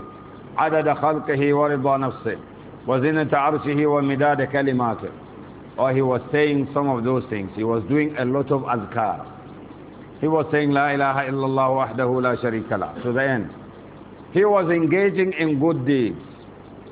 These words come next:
He was full of dhikr in his mouth. Every time he was mentioning Allah. If he came to eat, he would say, "Bismillah."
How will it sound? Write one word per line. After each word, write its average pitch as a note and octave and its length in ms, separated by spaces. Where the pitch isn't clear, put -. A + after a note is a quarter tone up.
He E3+ 100
was F#3+ 220
full G3 300
of F3 140
dhikr E3 340
in C#3 120
his C3 180
mouth. A2 300
Every F#3+ 360
time F#3 320
he F3+ 80
was E3 160
mentioning D3+ 520
Allah. A#2 440
If C3+ 120
he D3 140
came F#3 360
to F#3 240
eat, E3 80
he D#3+ 100
would D#3 300
say, B2 80
"Bismillah." B2 840